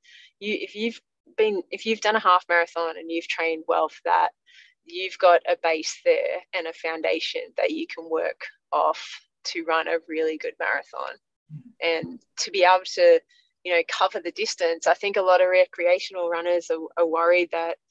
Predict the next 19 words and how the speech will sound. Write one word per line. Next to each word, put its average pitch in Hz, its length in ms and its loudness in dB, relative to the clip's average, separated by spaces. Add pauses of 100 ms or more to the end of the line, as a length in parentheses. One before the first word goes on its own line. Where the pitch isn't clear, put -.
(1040)
you 190 80 -2
know, 180 200 8
they're 180 100 6
not 196 140 2
gonna 202 160 2
be 190 100 6
able 175 140 4
to 170 80 0
make 180 460 2
it, 170 240 4
or 175 140 4
there's, 190 240 -4
you 185 100 -6
know, 180 120 -2
there's 190 180 -2
all 190 180 2
these 196 280 4
sort 196 200 0
of 180 160 4